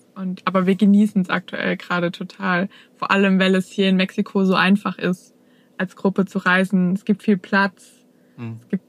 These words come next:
Speaker 1: ja, es gibt viele Stellplätze, wo man zusammen als Gruppe stehen kann. Ähm.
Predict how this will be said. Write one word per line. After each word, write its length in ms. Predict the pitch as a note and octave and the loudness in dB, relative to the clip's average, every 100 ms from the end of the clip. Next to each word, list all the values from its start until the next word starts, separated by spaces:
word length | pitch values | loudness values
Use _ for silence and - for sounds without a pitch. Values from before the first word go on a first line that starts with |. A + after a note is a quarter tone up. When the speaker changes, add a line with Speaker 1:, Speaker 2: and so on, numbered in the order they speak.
| _ | _
Speaker 1:
ja, 180 | F#3+ F#3 | -4 -2
es 100 | F#3+ | 0
gibt 160 | G3+ - | -2 -4
viele 460 | - G3 G3 F#3 F#3+ | 0 2 4 2 0
Stellplätze, 1080 | - G3 F#3+ - F#3+ - F#3+ F#3 F#3 F3+ G#3 | 0 0 0 -4 -6 -6 -2 0 2 0 0
wo 100 | F#3+ | 0
man 200 | F3+ F#3 | 2 0
zusammen 360 | F#3+ F#3 F#3 | -2 0 0
als 160 | G3 - | 0 -6
Gruppe 280 | - F#3 G3 | -8 -2 -2
stehen 360 | - F#3 F#3 | -2 -2 0
kann. 540 | G3 - F#3 F3+ F3+ F#3 _ _ _ _ _ G3+ | 0 0 -2 0 0 -2 _ _ _ _ _ -20
Ähm. 460 | F#3 F3 F3 F3+ | -12 -12 -8 -4